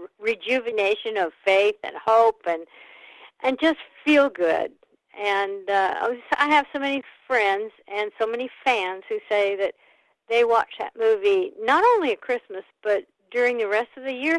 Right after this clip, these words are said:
sometimes when they get down and lone, because each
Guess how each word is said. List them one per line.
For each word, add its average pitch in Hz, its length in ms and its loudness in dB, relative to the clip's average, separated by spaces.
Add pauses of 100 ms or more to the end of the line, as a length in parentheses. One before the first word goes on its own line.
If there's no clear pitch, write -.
sometimes 214 640 -2
when 311 140 -8
they 320 80 -6
get 302 280 -4
down 240 460 2
and 202 160 -8
lone, 220 400 -2 (480)
because 269 360 0 (160)
each 359 320 0